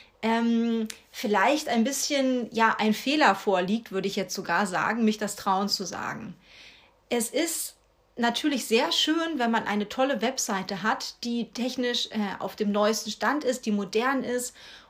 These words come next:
und die genau erklärt, welche Services und Leistungen oder vielleicht auch Produkte man anbietet. Also da würde ich auf jeden Fall zustimmen. Allerdings ist es natürlich so, dass nur weil man jetzt eine Webseite hat und die online stellt,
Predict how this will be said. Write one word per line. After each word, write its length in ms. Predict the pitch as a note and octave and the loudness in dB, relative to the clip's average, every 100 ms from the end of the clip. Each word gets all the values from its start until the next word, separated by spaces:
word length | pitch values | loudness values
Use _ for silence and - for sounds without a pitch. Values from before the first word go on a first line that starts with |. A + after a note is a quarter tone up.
| _ | _
und 240 | A3+ G#3+ | 2 2
die 180 | B3 C4 | 2 0
genau 320 | A#3+ G#3 A3+ | 2 2 4
erklärt, 540 | D3+ G#3+ A#3 A3+ A#3 - | 2 0 2 2 2 2
welche 320 | G3 A3 A3 | 0 0 -4
Services 760 | - A3 A#3 A3+ - A3+ A3 | 2 2 2 -2 0 0 0
und 220 | - G#3 - | -2 -4 0
Leistungen 840 | D#3 G#3+ G#3+ A3 G#3 G3 G3 F#3+ - _ _ _ _ _ _ _ | 0 2 0 0 0 0 -2 -4 -12 _ _ _ _ _ _ _
oder 200 | B3 A3+ | -2 -2
vielleicht 280 | G#3+ G#3+ G#3 | 0 0 0
auch 120 | G3+ | -8
Produkte 540 | - G3+ A3+ A3+ A#3 G3+ | -6 -2 0 0 -2 0
man 220 | G3+ F#3+ | 0 -2
anbietet. 720 | G3 G#3 G3+ F#3 F#3 G3 - | 0 2 2 -2 -6 -6 -4
Also 180 | G#3 G3 | -4 0
da 240 | G#3+ B3+ | 2 2
würde 160 | B3 A3 | 2 -2
ich 100 | - | -4
auf 120 | G3 | -6
jeden 320 | - C4 C#4 | -2 -2 -2
Fall 240 | C4 G#3+ G3+ | -2 -2 -2
zustimmen. 680 | A3+ A3+ G#3+ G3 F#3+ G3 - - - - - | 0 -2 -2 -6 -8 -12 -16 -20 -20 -20 -2
Allerdings 600 | B3+ E4 D#4 B3 C4+ D4 | 0 2 2 2 0 0
ist 260 | - C#4+ D#4 | -2 -2 0
es 120 | D#4 | -2
natürlich 500 | B3+ A3+ C4+ B3 A3 | -2 -2 -2 -2 -4
so, 240 | - A#3+ C#4+ | -2 -2 0
dass 280 | B3 A3+ | -2 0
nur 260 | A3+ C4+ C#4+ | 2 4 2
weil 140 | B3 | 0
man 180 | A#3+ A#3 | -2 0
jetzt 200 | A3+ A3+ | 0 -2
eine 280 | - G#3 F#3 | -2 -2 0
Webseite 680 | B3 E4 - A#3+ G3 G3 G3 | 0 0 -2 -2 -2 -6 -4
hat 280 | A3 D4+ - | -4 -4 -2
und 240 | A3+ G#3 | 0 0
die 160 | G#3+ G#3 | -2 2
online 480 | C4+ D#4+ A#3 G3 | 2 2 0 0
stellt, 480 | F#3 - - B3 - | -4 -6 -2 -2 -2